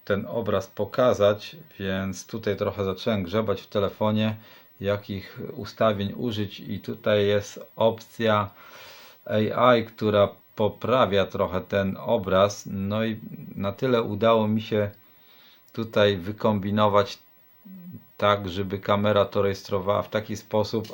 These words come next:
aby nie utrwalił, nie, nie utrwalała tego efektu migotania obrazem.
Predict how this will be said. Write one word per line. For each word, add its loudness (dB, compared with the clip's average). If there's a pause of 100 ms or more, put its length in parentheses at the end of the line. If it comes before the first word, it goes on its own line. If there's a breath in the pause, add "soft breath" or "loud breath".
aby 2 (640 loud breath)
nie 2
utrwalił, 0 (260)
nie, 0
nie 0
utrwalała 4
tego -2
efektu -2
migotania 0
obrazem. 4